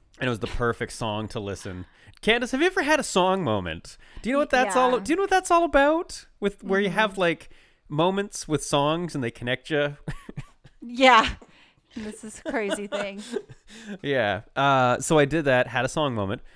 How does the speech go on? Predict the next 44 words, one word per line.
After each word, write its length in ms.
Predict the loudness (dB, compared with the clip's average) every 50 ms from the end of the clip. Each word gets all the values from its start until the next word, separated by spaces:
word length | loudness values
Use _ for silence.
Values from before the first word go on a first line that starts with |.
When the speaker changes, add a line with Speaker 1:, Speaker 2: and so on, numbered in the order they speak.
| -20 -20 _ -6 -2
Speaker 1:
uh, 240 | 0 2 2 2 2
and 140 | 2 0 0
it 100 | 0 0
was, 400 | 2 2 4 4 2 2 0 0
uh, 400 | 0 0 2 2 2 0 0 -2 -2
a 100 | -4 -6
track 560 | -8 -8 -6 -4 -4 -4 -6 -10 -18 -20 -20 -20 -20 _ _ _ -12 -6
by 320 | -2 -2 0 0 0 -2 -2
the 100 | -4 -4
rza. 540 | -2 2 2 2 2 2 0 -2 -2 -4 -8 _ _ _ _ _ _ _ _ _ _ _ _ _ _ _ -18
Speaker 2:
Ooh. 400 | -16 -16 -14 -16 -14 -14 -14 -10 -6
Speaker 1:
So-, 260 | -2 -2 -2 -2 -2 -4
the 100 | -6 -6
song 240 | -4 -4 -4 -4 -4
is 80 | -6
called 360 | -4 -2 0 0 0 0 -4 -8
Grits. 640 | -4 -2 0 2 2 0 -2 -4 -12 -12 -12 -12 -14 -16 -20 -20 _ _ _ _ _ _ _ _ -12 -8
And 380 | -6 -4 -4 -4 -6 -8 -6 0 4
Speaker 2:
Oh, 320 | 6 8 8 8 8 6 4
I 100 | 2 2
know 300 | 0 -2 -2 -2 -2 -2
you 60 | -4
love 220 | -2 -4 -4 -4 -4
that 180 | -8 -10 -8
song. 160 | -8 -6 -4 -4
Speaker 1:
that's 180 | -4 -4 -4 -6
a, 40 |
Speaker 2:
You've 100 | -6 -4
told 240 | 0 2 2 2 2
me 60 | 0
Speaker 1:
it's, 40 | -2 0
Speaker 2:
that 120 | 0 0
Speaker 1:
yeah, 260 | 0 0 0 0 0 -2 -2
Speaker 2:
before. 200 | -4 -6 -8 -8
Speaker 1:
yeah, 320 | -4 -2 0 0 2 2 0
it 60 | 0 2
was 160 | 0 0 0
just, 240 | -2 -4 -4 -4 -4
it 80 | -6 -4
was 140 | -4 -6
so 200 | -6 -4 -4 -2
nice. 360 | 0 0 0 0 0 0 -2 -2
I, 80 | -2
like, 280 | 0 0 -2 -2 -4